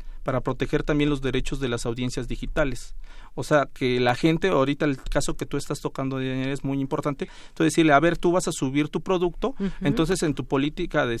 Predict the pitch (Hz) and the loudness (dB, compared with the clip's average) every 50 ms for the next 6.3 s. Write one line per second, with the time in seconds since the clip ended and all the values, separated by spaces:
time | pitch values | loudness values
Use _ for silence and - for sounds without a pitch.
0 | - - - 120 113 107 - - 123 113 110 113 117 113 110 120 117 120 127 135 | -6 -8 -4 -2 -2 -2 -2 -2 -4 -4 -2 -2 -4 -4 -2 0 2 2 4 4
1 | 151 151 147 131 120 113 113 113 113 113 110 - - - - - 139 131 131 135 | 2 2 2 0 -2 -2 -2 -4 -4 -4 -4 -2 -2 0 0 0 0 2 2 2
2 | 143 147 143 131 123 131 - - - 143 131 - 143 135 143 147 - 165 170 165 | 2 2 0 0 -2 -4 -4 -4 -4 -4 -2 -2 0 0 0 0 0 0 -2 -2
3 | - - 143 - 170 170 165 156 160 170 156 - 165 151 - 160 151 - 151 - | -2 -4 -4 -2 0 0 2 2 0 0 -2 -2 -4 -2 -2 -4 -4 -4 -4 -4
4 | 165 - 147 127 127 - - 131 120 - 147 135 151 143 139 139 139 147 143 143 | -4 -2 -2 -4 -4 -4 -6 -6 -6 -4 -2 -2 -2 0 0 0 -2 0 0 0
5 | 143 147 - 143 127 117 120 131 139 147 127 123 117 107 120 117 110 - 127 123 | 0 -2 -2 -2 -2 -2 -2 0 0 0 -2 -2 -4 -4 -4 -4 -2 -2 -4 -4
6 | 123 170 196 214 - - | -2 -4 -4 -4 -6 -10